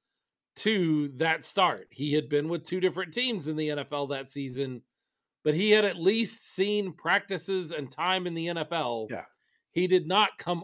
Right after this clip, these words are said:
Speaker 1: off of the beach making sandcastles with his kids
Speaker 2: <laughs>
Speaker 1: on one day and into practice the next day. Um,
Speaker 2: Yeah.
Speaker 1: that, that's a, that's a big swing.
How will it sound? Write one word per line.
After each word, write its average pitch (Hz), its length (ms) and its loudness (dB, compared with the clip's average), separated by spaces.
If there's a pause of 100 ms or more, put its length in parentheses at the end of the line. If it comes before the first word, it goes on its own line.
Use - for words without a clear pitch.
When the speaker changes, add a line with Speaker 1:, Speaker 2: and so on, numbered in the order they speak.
Speaker 1:
off 170 320 2
of 165 220 -4
the 165 100 2
beach 180 500 -8
making 175 380 -4
sandcastles 185 960 -2
with 180 160 -2
his 156 200 -6
kids 151 760 -2 (180)
Speaker 2:
<laughs> 165 200 -12
Speaker 1:
on 170 260 4
one 208 240 6
day 139 460 4 (240)
and 180 160 2
into 165 300 -4 (100)
practice 185 680 2
the 156 180 0
next 156 420 -2
day. 127 540 0 (400)
Um, 139 480 2 (760)
Speaker 2:
Yeah. 123 220 -4 (140)
Speaker 1:
that, 175 360 6
that's 202 280 4
a, 208 80 6 (120)
that's 202 200 6
a 180 60 8
big 180 400 4
swing. 117 440 -10